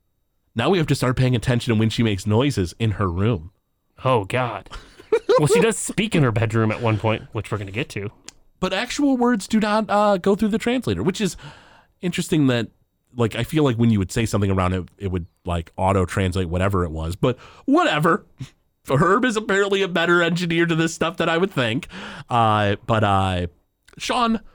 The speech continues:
Speaker 1: what would you say the lasting impact of this episode is? 'Cause to me, this is the final appearance of
Speaker 2: It
Speaker 1: Herbert
Speaker 2: gives us
Speaker 1: Powell.
Speaker 2: a great guest character who's gonna come back numerous times throughout the series. He's now a successful businessman. Homer can have adventures with him.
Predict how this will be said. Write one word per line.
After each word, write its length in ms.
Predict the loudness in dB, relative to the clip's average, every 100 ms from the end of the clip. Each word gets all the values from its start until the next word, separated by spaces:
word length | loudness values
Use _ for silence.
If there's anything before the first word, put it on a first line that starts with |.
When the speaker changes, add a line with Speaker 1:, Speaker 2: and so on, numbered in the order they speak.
| _ -20 -8
Speaker 1:
what 160 | -2 2
would 120 | 2
you 80 | 2
say 280 | 2 2 0
the 120 | 0
lasting 500 | -2 -2 -2 -4 -6
impact 500 | -4 -6 -4 -6 -8
of 120 | -8
this 180 | -6 -4
episode 300 | -6 -8 -12
is? 100 | -12
'Cause 200 | -8 -6
to 100 | -2
me, 280 | 0 2 0 -4 -20 -20 -20 -10
this 160 | -6 -2
is 60 |
the 100 | -2
final 680 | -2 -4 0 2 2 0 0
appearance 560 | -4 -2 -2 0 -2 0
of 320 | 0 0 -4 -2
Speaker 2:
It 40 | 0
Speaker 1:
Herbert 180 | 2 2
Speaker 2:
gives 160 | 2
us 80 | 2
Speaker 1:
Powell. 160 | 4 4
Speaker 2:
a 40 |
great 240 | 4 2 2
guest 280 | 0 -2 0
character 340 | 0 0 0
who's 140 | 0 0
gonna 120 | -2
come 180 | 0 0
back 220 | 0 0
numerous 500 | 2 4 2 0 -4
times 340 | -2 0 -2
throughout 260 | 0 -2 -2
the 60 | -6
series. 440 | -4 -4 -4 -4
He's 160 | 0 0
now 160 | 0
a 40 | -2
successful 500 | -6 -2 -4 -2 -4
businessman. 640 | -2 -2 -2 -2 -4 -6 _ -20 -2
Homer 200 | 0 0
can 180 | -2 -2
have 140 | -2
adventures 560 | -4 -2 -2 2 2 2
with 140 | -2 0
him. 340 | -2 -2 -6